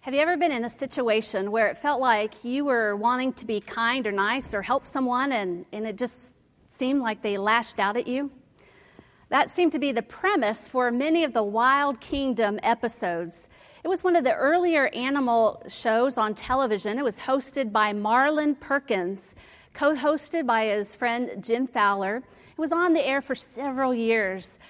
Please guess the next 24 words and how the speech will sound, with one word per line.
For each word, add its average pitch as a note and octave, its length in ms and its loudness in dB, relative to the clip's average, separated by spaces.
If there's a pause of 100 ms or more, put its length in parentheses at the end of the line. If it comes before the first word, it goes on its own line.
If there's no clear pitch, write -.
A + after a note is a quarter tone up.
(360)
Now, C#4+ 240 2 (440)
a C4 60 2
lot F4+ 340 0
of F#4+ 60 -4
times A#3+ 460 -2
what C#4 100 4
would C4+ 140 2
happen D4 340 4
is B3 160 -2
they C4 160 2
would E4 160 0
go D4+ 160 6
out C#4+ 320 4
to A#3 420 2
rescue C#4+ 1000 -2
an B3 180 -2
animal C4+ 460 2
or A3 160 4
relocate C#4 800 2
it C4+ 160 2
to - 140 -4
a A3 40 0
safer B3 400 -2
location A#3+ 720 0